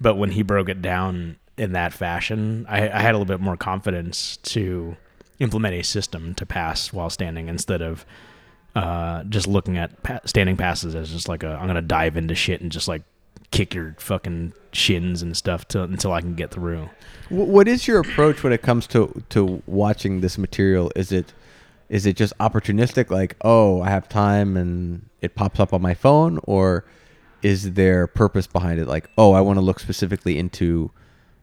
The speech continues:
Speaker 2: such and such techniques"?
Speaker 1: I deep dive, so whatever the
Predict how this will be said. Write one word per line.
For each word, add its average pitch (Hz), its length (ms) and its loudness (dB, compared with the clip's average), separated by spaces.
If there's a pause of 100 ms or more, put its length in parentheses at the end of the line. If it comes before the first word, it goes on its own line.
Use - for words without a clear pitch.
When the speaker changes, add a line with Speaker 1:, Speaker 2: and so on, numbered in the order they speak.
(120)
Speaker 2:
such - 320 0
and 90 100 -2
such - 400 -4
techniques"? - 600 -4
Speaker 1:
I 123 160 6
deep 143 240 4
dive, 117 640 6
so 123 240 6
whatever 110 340 8
the 101 400 6